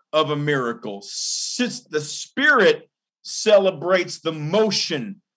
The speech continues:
of the miracle. What does that mean? Flesh reacts when there's proof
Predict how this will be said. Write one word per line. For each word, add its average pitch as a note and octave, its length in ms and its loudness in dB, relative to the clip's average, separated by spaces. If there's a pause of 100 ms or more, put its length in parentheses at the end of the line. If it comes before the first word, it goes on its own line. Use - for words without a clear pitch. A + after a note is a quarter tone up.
(100)
of D#3+ 200 0
the D#3 80 -2
miracle. C3 640 -4 (160)
What G#3+ 140 0
does G#3 120 0
that F#3+ 200 6
mean? F3+ 340 -4 (300)
Flesh A#3 680 0 (100)
reacts F3 920 0
when F#3 380 0
there's E3 320 -2 (100)
proof F#3+ 500 0